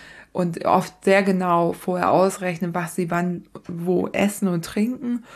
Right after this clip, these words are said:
Und auch dort gibt es, also es gibt eben von diesen Saltsticks, es gibt eben sogar die Möglichkeit, dass man das messen kann, ob man, und da, das ist jetzt das Spannende, es gibt Menschen, die, äh,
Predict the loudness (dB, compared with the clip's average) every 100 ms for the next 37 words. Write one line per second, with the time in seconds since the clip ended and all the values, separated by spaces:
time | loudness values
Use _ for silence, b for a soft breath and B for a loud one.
0 | B B B _ 0 2 2 0 -2 4
1 | 6 6 6 0 -8 -4 -4 -4 -8 -10
2 | -10 -12 -20 _ -12 -10 -8 -8 -6 -6
3 | -4 -2 -2 -4 -10 -10 -14 _ -10 -6
4 | -6 -2 -2 0 -4 -6 -8 -8 -8 -8
5 | -4 -2 -2 -2 -2 -2 -4 -8 -8 -8
6 | -8 B B B B B _ -6 -2 -2
7 | 0 0 -2 b b b b -10 -4 0
8 | 0 0 -4 -6 -6 -8 -6 -6 -6 -4
9 | -2 0 2 2 2 -2 B B B _
10 | -6 0 -2 -2 -2 -2 -2 -4 -4 -4
11 | -4 -4 0 0 -2 -6 B B B B
12 | B -4 -4